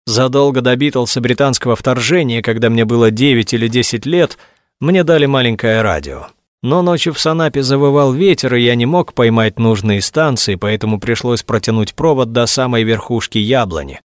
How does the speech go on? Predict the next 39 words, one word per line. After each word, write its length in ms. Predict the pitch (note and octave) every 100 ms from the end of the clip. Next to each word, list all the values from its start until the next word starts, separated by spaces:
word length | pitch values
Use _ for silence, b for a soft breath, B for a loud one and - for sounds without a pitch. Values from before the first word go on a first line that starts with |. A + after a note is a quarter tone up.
| _
Он 160 | - A2
все 180 | - C3+
еще 240 | C3 D3+
там. 340 | C3+ D#2 C#2+ - _ _ _ _ -
Я 260 | F#2 C#3+
поймал 500 | D#3 D#3 E3 F3 E3+
Вову 400 | E3 G3 F3+ C#3
из 160 | A2+ G#2+
Форт 280 | - A#2 A2
Уэйна, 580 | B2+ D#3 A#2+ E2 C#2 - -
штат 360 | - A2+ G2
Индиана, 640 | G2+ F#2+ A2 G2 D2 C2+ - _ _ _ _ -
и 80 |
услышал 640 | E2+ F2+ - G3 F#3 E3 C#3+ -
"All 200 | F#3+ F#3+
for 200 | D#3+ D#3+
the 100 | C3+
Love 260 | B2 B2+ A#2+
of 120 | G#2+ -
a 60 |
Girl". 540 | F2+ E2+ D#2+ C#2 B1+ - _ _ _ _
Это 180 | F3 F3
была 220 | C3+ C#3
вторая 340 | C3+ C#3+ C#3 C3
сторона 420 | A2+ C3+ B2 A#2
сингла 520 | G#2+ F3 F3 C#3 B2+
"Battle 440 | A2 D#3 D3+ B2+ -
of 140 | C3 -
New 220 | B2+ B2+
Orleans" 720 | B2 A2+ A2+ A2 F#2 - - - _ -
Джонни 360 | A2 A2 F#2 F2
Хортона. 640 | - G2 - C#2 C2 - _ _
"All 200 | - A2
for 200 | C#3 D3+
the 120 | D3+ D3+
Love 220 | C#3+ -
of 180 | C#3 D#3+
a 40 |
Girl" — 400 | B2 B2 D#3+ D3